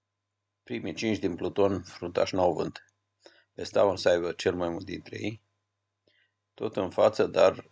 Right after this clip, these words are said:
clar cu distanța față de urmăritor redusă.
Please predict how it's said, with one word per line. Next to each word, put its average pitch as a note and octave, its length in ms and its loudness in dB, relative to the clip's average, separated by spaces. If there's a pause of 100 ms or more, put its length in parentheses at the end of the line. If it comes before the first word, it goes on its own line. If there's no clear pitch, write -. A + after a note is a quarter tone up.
(100)
clar G2 480 8
cu F#2+ 140 -6
distanța F2 500 0
față - 360 -2
de E2+ 200 -2
urmăritor E2+ 760 -2
redusă. - 560 -10